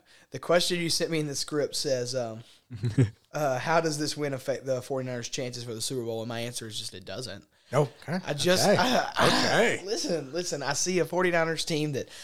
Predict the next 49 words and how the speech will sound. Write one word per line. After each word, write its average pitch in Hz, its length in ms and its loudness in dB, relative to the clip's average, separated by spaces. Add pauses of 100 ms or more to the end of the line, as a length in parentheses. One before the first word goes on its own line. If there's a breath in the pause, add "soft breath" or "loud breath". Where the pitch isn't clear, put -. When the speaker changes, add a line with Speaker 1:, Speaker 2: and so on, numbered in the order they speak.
(260 loud breath)
Speaker 1:
beat 165 180 2
a 160 40 0
Cowboys 156 580 6
team 151 240 0
that - 140 -6
can't 151 200 2
compete 156 280 -4
in 160 80 -6
the 156 60 0
playoffs. 107 680 -4
Speaker 2:
Mm-hmm. 107 180 -6 (720 loud breath)
Speaker 1:
I - 80 -6
see 180 220 2
them, 135 280 -4 (140)
they 135 140 -12
beat 131 260 -10
them 107 180 -12
sloppily. 104 840 -6 (100)
Speaker 2:
Yep. 95 200 -6 (100)
Speaker 1:
Sloppily. 131 800 -2
s-, 104 220 0
Speaker 2:
Mm-hmm. 107 260 -2
Speaker 1:
uh, 92 180 -6 (100)
Speaker 2:
Nasty 131 360 6
Speaker 1:
is 120 60 6
slo-, 117 100 4
Speaker 2:
game. 101 200 0
Speaker 1:
is 165 100 2
sloppily 208 480 4
a 202 80 4
word? 208 400 2
Speaker 2:
Yeah, 117 260 -2
we're 147 120 4
gonna 151 160 6
make 139 200 10
it 123 80 10
a 120 60 10
Speaker 1:
<laughs> - 0 -
Speaker 2:
word, 110 140 10
Speaker 1:
As 113 120 10
Speaker 2:
yeah. 117 140 8
Speaker 1:
sloppy 233 380 4
as 190 120 2
possible 143 520 8
Speaker 2:
<laughs> - 40 8
Speaker 1:
is - 80 4
how, 151 200 4
I 156 100 0
mean, 147 280 -2